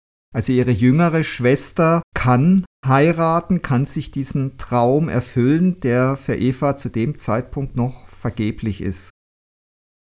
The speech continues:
Fegelein desertiert fünfundvierzig im Bunker, versucht sich abzuseilen. Hitler lässt ihn aufspüren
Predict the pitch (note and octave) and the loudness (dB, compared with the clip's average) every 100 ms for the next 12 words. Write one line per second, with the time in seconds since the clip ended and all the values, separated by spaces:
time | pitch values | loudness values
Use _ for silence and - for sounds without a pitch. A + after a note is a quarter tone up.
0 | _ _ - - D3 F3+ F#3 F#3 G3 G3 | _ _ -4 4 6 8 6 6 6 6
1 | G3 - C#3+ D3+ C3 - D3+ G3 G#3 - | 4 2 2 4 2 2 4 4 4 0
2 | D3+ E3+ F#3+ F3 E3+ G3 - - G3 - | 0 0 0 0 0 -2 -2 -2 -2 -4
3 | - C#3+ D3 D3 - C3 D3 F#3 G3 F#3+ | -2 0 0 -2 -2 0 0 2 0 0
4 | D3 D#3 D3 - C#3 B2+ B2 - - D#3+ | -4 -2 -4 -4 -6 -2 -4 -4 -6 -4
5 | E3 D3+ D#3+ E3 D#3 C#3+ - D#3 C#3 C3+ | 0 0 2 0 2 0 0 0 0 0
6 | B2 - A#2+ D3+ - - D#3 D#3 D3+ | -2 -2 -2 -4 -10 -4 0 2 0